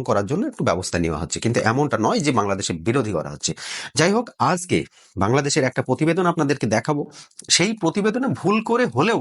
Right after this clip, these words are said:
ওরা এটা কিন্তু দেখিয়ে ফেলেছে যে বাংলাদেশ থেকে সাধারণ যে সমস্ত মানুষ যারা আছে চোরাচালান করতে ভারতে আসে,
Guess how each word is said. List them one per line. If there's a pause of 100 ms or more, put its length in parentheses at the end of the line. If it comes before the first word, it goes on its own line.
(100)
ওরা
এটা
কিন্তু
দেখিয়ে
ফেলেছে
যে (340)
বাংলাদেশ
থেকে
সাধারণ (120)
যে
সমস্ত
মানুষ
যারা
আছে
চোরাচালান
করতে
ভারতে
আসে,